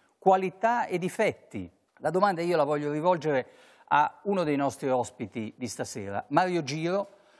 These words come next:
politologo, già vice ministro degli esteri,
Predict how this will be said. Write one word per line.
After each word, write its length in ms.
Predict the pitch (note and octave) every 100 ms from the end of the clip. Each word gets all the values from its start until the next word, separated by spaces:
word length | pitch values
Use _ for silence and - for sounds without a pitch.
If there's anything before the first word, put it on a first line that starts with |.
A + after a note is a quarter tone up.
| _ _ _
politologo, 1000 | - A3+ G3 - C3+ C#3+ D#3+ G3 G#3 - -
già 400 | B2 G3+ G#3 -
vice 320 | C#3+ F3 -
ministro 420 | D#3 D3+ D3+ - C3+
degli 220 | D3 F#3+
esteri, 680 | G#3+ - - D3 C3+ B2+